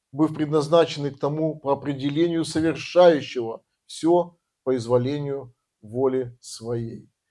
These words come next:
дабы послужить к похвале славы Его нам, которые ранее уповали на Христа". Я знаю одну очень важную вещь.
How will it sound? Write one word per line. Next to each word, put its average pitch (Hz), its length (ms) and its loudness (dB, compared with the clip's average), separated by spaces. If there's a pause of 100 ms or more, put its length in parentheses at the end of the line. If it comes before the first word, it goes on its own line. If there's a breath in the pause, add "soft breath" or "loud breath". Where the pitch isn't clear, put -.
(100)
дабы 127 200 2
послужить 127 580 -6
к - 60 -20
похвале 151 500 0
славы 151 520 6
Его 123 280 0
нам, 180 460 0 (260)
которые 127 420 0
ранее 147 340 0
уповали 120 640 -2 (100)
на 117 140 -14
Христа". - 580 -20 (1160)
Я 226 200 4
знаю 185 300 6
одну 165 140 2
очень 156 200 -6
важную 147 360 2
вещь. 123 340 -6